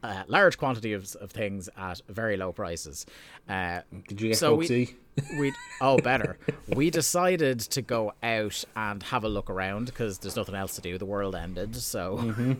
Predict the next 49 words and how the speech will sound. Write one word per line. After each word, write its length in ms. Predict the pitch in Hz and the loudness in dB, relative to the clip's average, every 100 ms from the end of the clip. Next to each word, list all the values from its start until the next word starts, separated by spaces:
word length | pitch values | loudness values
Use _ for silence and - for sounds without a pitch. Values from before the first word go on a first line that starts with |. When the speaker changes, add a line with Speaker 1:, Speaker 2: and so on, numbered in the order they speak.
| - - | -4 -20
Speaker 1:
<laughs> 220 | - - | -20 -10
you 120 | 110 | -8
know, 300 | 110 117 120 | -4 -4 -2
our 160 | 117 117 | -2 -2
newfound 420 | 131 131 131 123 | -2 -2 -4 -2
freedom. 360 | 139 120 117 110 | -2 0 0 0
We're 120 | 110 | 0
allowed 260 | 113 127 | 2 2
now 80 | 127 | 2
to 60 | 120 | -2
travel 320 | 123 113 107 | 0 0 0
anywhere 340 | 104 101 107 101 | -2 -2 -2 -2
within 180 | 98 | -2
our 140 | 92 87 | -4 -8
county. 640 | - 113 104 90 90 120 _ - | -6 -4 -4 -6 -8 -8 _ -8
Lockdown 580 | 90 - 98 90 90 87 | -8 -4 -4 -4 -6 -8
rules 280 | 95 92 85 | -8 -6 -8
are 40 | |
starting 380 | - 104 101 92 | -6 -4 -2 -6
to 100 | - | -10
ease, 260 | 104 90 98 | -12 -10 -6
and 100 | 117 | -2
I'm 100 | 110 | -2
actually 300 | - 113 95 | -4 -6 -4
physically 420 | 120 107 104 101 | -4 -4 -6 -6
going 240 | 104 104 | -4 -4
back 200 | 98 95 - | -4 -6 -6
to 80 | |
work 300 | 90 104 107 - | -6 -4 -6 -8
for 120 | 90 | -12
the 80 | 90 | -6
first 240 | 95 - | -8 -6
time 180 | 98 87 | -8 -8
in 60 | |
a 40 | 85 | -8
year 140 | 90 | -8
and 80 | 80 | -8
a 60 | 82 | -8
half 240 | 82 82 | -8 -8
next 240 | 82 - | -10 -10
week. 280 | 71 80 - - - - - - 147 | -10 -12 -16 -20 -20 -20 -20 -8 0
Speaker 2:
And 160 | 151 | 6
you 80 | 143 | 6
got 140 | 123 | 6
Speaker 1:
Uh, 20 | - | 2
Speaker 2:
the 60 | |
jab, 280 | 123 147 113 | 0 0 0
didn't 180 | 151 | 0
you? 80 | 202 | 0